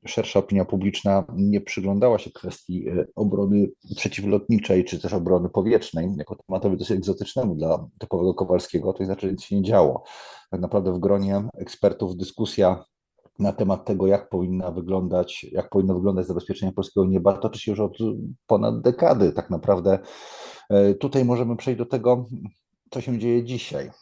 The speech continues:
Dzisiaj tak naprawdę jesteśmy w rozkroku. Przechodzimy transformację od systemów, których korzenie sięgają jeszcze czasów sowieckich, czasów Układu Warszawskiego. E, wreszcie przechodzimy na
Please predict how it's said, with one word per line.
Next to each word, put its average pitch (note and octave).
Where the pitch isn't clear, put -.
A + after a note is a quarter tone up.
Dzisiaj E2+
tak -
naprawdę G2
jesteśmy F2
w E2
rozkroku. F2
Przechodzimy F#2
transformację F2+
od D#2+
systemów, E2
których -
korzenie D#2+
sięgają F2
jeszcze E2
czasów -
sowieckich, F2
czasów -
Układu E2
Warszawskiego. D#2+
E, F2
wreszcie B2+
przechodzimy G2
na E2+